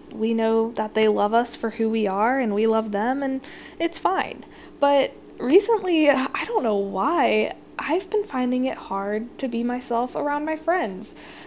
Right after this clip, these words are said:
And I don't, again, like I just said, I, I don't really know the entire reason why, but I wanted to talk it out with you guys because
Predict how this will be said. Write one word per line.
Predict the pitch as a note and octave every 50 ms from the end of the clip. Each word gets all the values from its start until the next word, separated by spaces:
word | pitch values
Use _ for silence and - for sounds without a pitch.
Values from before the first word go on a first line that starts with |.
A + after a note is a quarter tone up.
| - -
And | - B3 C4+ C4+ C4+ C4+ C4+ C4+ C4+ C4+ C4+ C4 - - - - - - - - - - - - -
I | - -
don't, | D4 D#4 D4+ D4+ C#4+ - - - - -
again, | - B3+ C4 D#4+ D4+ B3 G#3+ G#3 G#3 G#3+
like | A#3 B3 B3+
I | C4 C4+
just | C4 C4+ C#4 C#4
said, | - C#4+ B3+ G#3+ G#3 -
I, | - - A3+ A3 A3+ - - - - - -
I | - A3+
don't | A3+ C4+ C#4 D#4 E4 - - - - - - -
really | C4+ B3+ C4+ C#4 D#4 F4 E4+ E4+ E4+
know | D#4+ D#4 D4+ D4+ D4+ D4 D4
the | D4 D4 C#4+
entire | C#4 C#4 - C4+ C4+ C4+
reason | C4+ C4+ C4+ - B3+ B3
why, | A#3 A3 A3 A#3 B3
but | B3 A#3
I | A3
wanted | G#3 G#3 A3+ A#3+ B3+ B3+
to | B3+
talk | - - - A#3 A#3 A#3 -
it | G#3+
out | G3+ G3+ G#3+ -
with | - A#3 A#3
you | A#3+ A#3
guys | A#3 B3 A#3+ A#3+ A#3+ B3 B3 -
because | - A3+ - - G#3 G#3 G#3